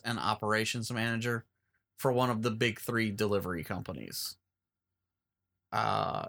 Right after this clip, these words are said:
if you're listening to this outside of the United States, I don't know if you get that reference. So the big three delivery companies would be U P S, FedEx, and Amazon.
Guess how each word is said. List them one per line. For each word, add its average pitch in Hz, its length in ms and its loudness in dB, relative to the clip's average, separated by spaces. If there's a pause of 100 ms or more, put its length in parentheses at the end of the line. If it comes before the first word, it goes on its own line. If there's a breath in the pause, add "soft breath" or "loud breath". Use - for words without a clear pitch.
(100)
if 110 240 0
you're 120 120 4
listening 117 360 0
to 110 60 2
this 110 120 0
outside 110 500 0
of 101 160 -2 (280)
the 104 80 -4
United 101 320 0
States, - 600 0 (1800)
I 110 120 4
don't 107 180 2
know 113 140 4
if 110 160 -2
you 113 80 0
get 113 180 -2
that - 180 0
reference. - 760 -2 (320)
So 104 360 2
the 104 200 -2
big 110 260 2
three 123 240 0
delivery 113 460 0
companies 107 640 -2 (440)
would 107 160 0
be 107 280 -2 (200)
U 110 180 0
P 101 220 0
S, 98 420 4 (800)
FedEx, 139 460 2
and 117 100 2
Amazon. 90 420 -2